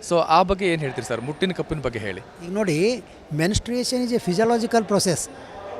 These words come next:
Speaker 2: ವುಮನ್ ಅಂದರೆ ಮೆನ್ಸ್ಟ್ರುಯೇಷನು, ಅದನ್ನು ಒಂದು ಸಾಮಾನ್ಯ ಪ್ರಕ್ರಿಯೆ ಅದು ಅಂತ ತಿಳ್ಕೋಬೇಕು. ಅದಕ್ಕೇನಾದ್ರು ಹೇಸಿಗೆ ಮಾಡ್ಕೊಬೋದು. ಹಿಂದಿನ ಕಾಲದಲ್ಲಿ ಇತ್ತು,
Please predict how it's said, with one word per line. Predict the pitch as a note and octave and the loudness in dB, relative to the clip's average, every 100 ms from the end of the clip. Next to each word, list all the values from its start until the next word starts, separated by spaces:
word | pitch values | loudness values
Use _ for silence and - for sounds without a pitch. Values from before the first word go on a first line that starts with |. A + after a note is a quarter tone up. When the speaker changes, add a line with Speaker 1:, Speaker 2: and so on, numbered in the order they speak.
| - G3 | -2 2
Speaker 2:
ವುಮನ್ | A3 C4 | 6 6
ಅಂದರೆ | C4 C4+ D4+ | 6 6 6
ಮೆನ್ಸ್ಟ್ರುಯೇಷನು, | A#3+ A#3+ A3+ G#3 F#3 D3 - - - - - - - - - | 4 2 4 4 4 2 -2 -10 -14 -14 -16 -18 -18 -8 0
ಅದನ್ನು | F#3 A3 A3 A3+ A#3 - | 4 4 4 2 -2 0
ಒಂದು | G3 G3 | 0 2
ಸಾಮಾನ್ಯ | E3+ D#3+ G3 A3+ A#3 A#3 | 2 2 2 2 2 0
ಪ್ರಕ್ರಿಯೆ | - G3 - B3+ B3+ B3 D#3 - - - - - - | 0 0 2 2 6 6 6 -2 -16 -18 -18 -14 -2
ಅದು | F#3 A3+ | 2 2
ಅಂತ | G3+ G#3 A#3 A3 - | 2 0 0 -2 0
ತಿಳ್ಕೋಬೇಕು. | F#3 F#3 F#3 D3+ C3+ - - - - - | 4 6 6 4 0 -6 -14 -18 -18 -4
ಅದಕ್ಕೇನಾದ್ರು | F3 G3+ G#3+ G#3+ G#3+ G#3 | 0 2 4 4 4 4
ಹೇಸಿಗೆ | E3+ F#3+ - A3+ | 4 4 4 4
ಮಾಡ್ಕೊಬೋದು. | G#3 F#3+ F#3 F3+ F3+ F3+ | 4 4 4 2 2 0
ಹಿಂದಿನ | A#2+ F#3 A3 A3+ | 0 2 2 4
ಕಾಲದಲ್ಲಿ | A3 G#3 G#3 G3+ | 4 4 4 4
ಇತ್ತು, | - D3+ | 4 0